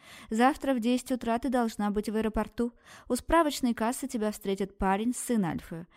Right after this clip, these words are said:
Его попросили тебя подхватить с собой». «Кто?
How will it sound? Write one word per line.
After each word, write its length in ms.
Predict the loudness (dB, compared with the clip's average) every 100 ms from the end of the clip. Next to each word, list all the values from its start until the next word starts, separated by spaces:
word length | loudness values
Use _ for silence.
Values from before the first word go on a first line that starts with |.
| -10
Его 240 | -2 0 0
попросили 640 | 0 -2 -2 -2 0 -2
тебя 280 | -4 -4 -2
подхватить 560 | -4 -6 -6 -4 -8
с 40 | -4
собой». 420 | -4 -2 -2 -4 _ _ _ _ _ _
«Кто? 680 | -16 -16 _ -6 -2 -4